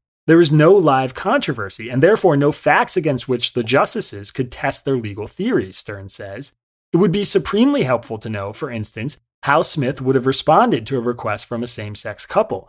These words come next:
There is a legal difference between saying no because you're gay, which discriminates on the basis of identity, and saying no because you're celebrating a gay wedding, which, according to A D F, is discrimination on the basis of the message.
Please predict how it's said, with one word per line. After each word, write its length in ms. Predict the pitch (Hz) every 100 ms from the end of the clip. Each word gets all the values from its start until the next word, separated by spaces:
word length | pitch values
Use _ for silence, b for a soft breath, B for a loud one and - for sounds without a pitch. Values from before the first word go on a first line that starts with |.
| _ _ _
There 140 | 156
is 100 | 170
a 60 | 170
legal 340 | 160 226 302
difference 320 | 247 120 113 107
between 360 | 127 - 135
saying 320 | 127 143 117
no 340 | 120 180 123 123
because 400 | 131 117 110 101
you're 160 | 113
gay, 460 | 104 120 160 92 95
which 240 | 110 135
discriminates 600 | - 120 - 120 117 110
on 120 | 120 110
the 40 |
basis 380 | 107 107 - 107
of 100 | 104
identity, 600 | 101 113 196 220 135 123 _ _ -
and 120 | 151
saying 260 | 180 156
no 300 | 156 170 175
because 360 | 151 160 160 131
you're 120 | 147
celebrating 640 | 139 - 151 185 139 135 135
a 80 | 123
gay 240 | 120 117
wedding, 480 | 117 170 254 104 95
which, 240 | 110 113
according 400 | - - 123 120
to 100 | 117
A 140 | 123 113
D 240 | 113 127
F, 280 | 190 156 - _ _ -
is 140 | 139
discrimination 720 | 160 - 175 180 139 135 139
on 80 | 127
the 80 | 131
basis 420 | 113 104 - 104
of 100 | 123
the 120 | 117
message. 580 | 123 208 - 95 - -